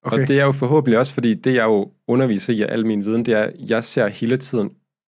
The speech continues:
Speaker 2: økonomi som noget, der er individuelt for os alle sammen. Det vil sige, det er også derfor, jeg laver ikke en Daniel E T F, fordi
Speaker 1: Mm.
Speaker 2: den måde, jeg investerer på, det passer til den alder, jeg har, min økonomi,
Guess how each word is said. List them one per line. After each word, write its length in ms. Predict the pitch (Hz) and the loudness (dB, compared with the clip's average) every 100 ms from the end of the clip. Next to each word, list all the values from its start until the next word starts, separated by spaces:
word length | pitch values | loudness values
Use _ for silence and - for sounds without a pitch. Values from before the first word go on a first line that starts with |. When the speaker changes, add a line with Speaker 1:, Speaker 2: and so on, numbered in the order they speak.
| _ _ | _ _
Speaker 2:
økonomi 680 | 110 - 117 107 123 139 139 - | -8 -4 -2 0 2 2 -2 -8
som 220 | - - 104 | -10 -4 0
noget, 580 | 101 104 107 120 131 139 _ _ _ - | 0 2 2 2 -2 -8 _ _ _ -4
der 60 | |
er 280 | 98 95 85 - | -2 -2 -4 -6
individuelt 600 | - 139 160 139 113 104 | 0 2 2 2 0 -4
for 160 | - 104 | -8 -8
os 160 | 92 117 | -6 -2
alle 140 | 135 | -2
sammen. 340 | 139 160 120 - - - | -2 -6 -6 -12 -12 -6
Det 60 | |
vil 80 | 113 | -4
sige, 140 | 113 120 | -4 -2
det 60 | |
er 40 | 120 | -2
også 160 | 117 | -4
derfor, 120 | 123 123 | -4 -2
jeg 80 | 107 | 0
laver 180 | 98 | 0
ikke 120 | 110 110 | -2 -2
en 160 | 95 | -4
Daniel 380 | 120 113 98 92 107 | -2 -2 -2 -6 -8
E 60 | |
T 280 | 98 107 143 | -4 -2 -2
F, 140 | - - _ | -4 -20 _
fordi 160 | 127 120 | -2 2
Speaker 1:
Mm. 60 | 104 | 2
Speaker 2:
den 140 | 120 | 2
måde, 240 | 107 95 | 0 0
jeg 80 | 143 | -2
investerer 360 | 165 113 - 123 | -2 -4 -4 -4
på, 260 | - 104 - _ _ | -4 -8 -10 _ _
det 80 | - | -8
passer 220 | 120 107 | -4 -4
til 200 | 107 90 85 _ _ _ | -6 -12 -12 _ _ _
den 140 | - 110 | -4 -2
alder, 180 | 110 104 | 0 0
jeg 140 | 107 | -2
har, 320 | 113 107 104 - | -4 -8 -8 -4
min 220 | 117 113 | 0 0
økonomi, 520 | 101 - 101 117 107 | -2 -6 -2 -2 -2